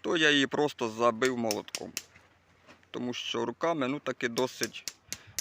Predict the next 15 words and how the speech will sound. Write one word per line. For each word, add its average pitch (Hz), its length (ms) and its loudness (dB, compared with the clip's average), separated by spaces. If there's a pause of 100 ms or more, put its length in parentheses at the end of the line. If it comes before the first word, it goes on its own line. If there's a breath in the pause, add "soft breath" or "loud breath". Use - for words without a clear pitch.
Важко. 110 380 4 (2500 soft breath)
Ось 185 160 0
так. 135 280 4 (360 loud breath)
На 175 80 4
цьому, 180 300 6
думаю, 156 380 4
все. 220 340 2 (220 loud breath)
Не 143 160 0
знаю, 127 360 4
можливо, 139 400 0
щось 139 260 -2
забув. 151 440 0 (1040 loud breath)
Пишіть, 165 460 -2
питайте, 135 640 2 (600 soft breath)
коментуйте. 135 800 2